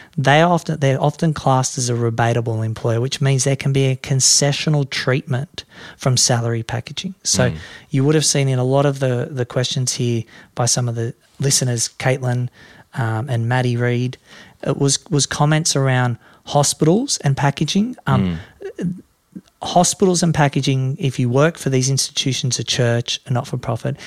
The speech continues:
Speaker 1: it is definitely something any of the listeners should consider
Speaker 2: Mm.
Speaker 1: and, and, and, and should inquire about.
Speaker 2: But often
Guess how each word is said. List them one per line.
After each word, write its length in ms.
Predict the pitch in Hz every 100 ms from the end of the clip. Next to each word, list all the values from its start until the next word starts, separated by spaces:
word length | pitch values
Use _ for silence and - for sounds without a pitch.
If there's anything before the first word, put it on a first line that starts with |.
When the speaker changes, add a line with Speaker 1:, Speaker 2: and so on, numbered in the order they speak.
| -
Speaker 1:
it 100 | 147
is 200 | 143 127
definitely 560 | - - 147 - 143 131
something 420 | - 143 131 139
any 320 | 139 135 147 139
of 100 | 135
the 80 | 123
listeners 440 | 123 - 123 117
should 500 | - - - 160 165
consider 440 | 180 - 311 349 392 _ -
Speaker 2:
Mm. 240 | 208 190 -
Speaker 1:
and, 160 | 135 -
and, 260 | 131 127
and, 220 | 135 127
and 220 | - 131 -
should 200 | 135 120
inquire 420 | 113 113 107 107
about. 220 | 117 120 - -
Speaker 2:
But 160 | - -
often 560 | 123 - - 95 85